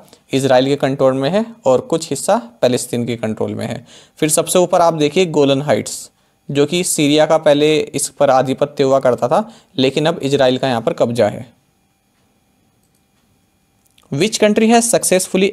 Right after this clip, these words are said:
activated its nuclear powered artificial sun? The correct answer is option A। चीन देश ने अपने परमाणु संचालित कृत्रिम सूर्य को सफलतापूर्वक सक्रिय किया है।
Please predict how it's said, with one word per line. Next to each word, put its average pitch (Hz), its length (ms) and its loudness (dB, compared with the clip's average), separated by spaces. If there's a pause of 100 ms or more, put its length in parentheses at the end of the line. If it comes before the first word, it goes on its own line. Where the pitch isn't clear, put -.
activated 151 580 0 (120)
its - 320 -4
nuclear 175 480 2 (120)
powered 123 340 4 (120)
artificial 151 600 0
sun? 135 240 -4 (1800)
The - 80 -4
correct - 320 0
answer 170 320 2
is 165 120 2
option 185 260 -2 (360)
A। 117 100 -4 (580)
चीन 208 240 2
देश 160 260 0
ने 160 140 -2
अपने 190 280 0
परमाणु 160 460 0
संचालित 147 560 -2 (220)
कृत्रिम 175 320 0
सूर्य 143 320 2
को 170 160 2
सफलतापूर्वक 156 840 0 (100)
सक्रिय 165 460 0
किया 113 260 -2
है। 117 240 -8